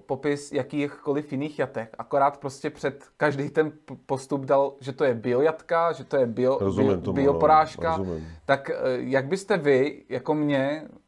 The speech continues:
Speaker 1: lajkovi, který, který mu to přišlo v tu chvíli jako blbý, protože jak to nevysvětlil, tak to přišlo spíš jako vtip, že furt jako bio, bio a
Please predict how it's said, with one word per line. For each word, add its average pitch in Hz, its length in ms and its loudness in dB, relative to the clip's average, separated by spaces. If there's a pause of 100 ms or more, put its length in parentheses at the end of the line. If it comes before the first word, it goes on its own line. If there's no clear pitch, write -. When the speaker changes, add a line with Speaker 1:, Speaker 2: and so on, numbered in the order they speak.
(200)
Speaker 1:
lajkovi, 143 760 4
který, 135 460 -2 (260)
který 139 160 -4
mu 135 100 -4
to 135 100 -2
přišlo 139 280 -8
v - 40 -14
tu 123 80 -6
chvíli 139 180 -2
jako 135 180 -2
blbý, 135 320 -2
protože 135 480 -2 (480)
jak 127 240 2
to 151 120 2
nevysvětlil, 139 640 2
tak 139 160 0
to 135 120 -4
přišlo 127 300 -12
spíš 131 200 -12
jako 139 160 -4
vtip, 131 420 0
že 127 100 -8
furt 123 200 -14
jako 123 180 -4
bio, 123 260 0
bio 123 400 2
a 120 280 -2